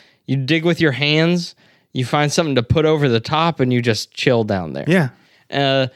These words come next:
Speaker 1: he'll, like, turn on the pumps, and all the water he, that he pumps from the ground go, goes to them, but he turns it off real quick. So they're all gonna be saved, which is, that's super cool.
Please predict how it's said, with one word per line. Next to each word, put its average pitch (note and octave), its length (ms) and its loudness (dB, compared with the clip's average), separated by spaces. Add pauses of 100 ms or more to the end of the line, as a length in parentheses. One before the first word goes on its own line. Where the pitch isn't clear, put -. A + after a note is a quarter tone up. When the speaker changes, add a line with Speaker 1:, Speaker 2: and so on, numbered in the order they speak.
(260)
Speaker 1:
he'll, F3+ 140 0
like, D#3 220 -2
turn F3 240 0
on D#3 160 2
the C#3 80 2
pumps, D#3+ 460 -2
and C#3+ 100 0
all C#3 140 0
the C3 80 0
water C3+ 440 0
he, C3 120 -4
that B2+ 220 -2
he A2+ 120 -4
pumps C3+ 340 -4
from C3+ 200 -2
the B2+ 80 0
ground B2+ 500 0
go, C3 280 0
goes B2+ 320 -2
to A#2 100 -4
them, B2+ 440 0
but B2+ 140 0
he G2+ 140 -6 (160)
turns C3+ 320 -2
it A#2+ 80 0
off A#2 260 2
real A#2+ 160 0
quick. - 400 -2 (640)
So A#2 240 0
they're C3+ 200 2
all B2 160 2
gonna A#2 200 -2
be A2 120 -2
saved, G#2 580 -2
which G#2 220 -4
is, G#2 180 -2
that's G#2+ 320 0
super G#2 280 -2
cool. G2 380 -4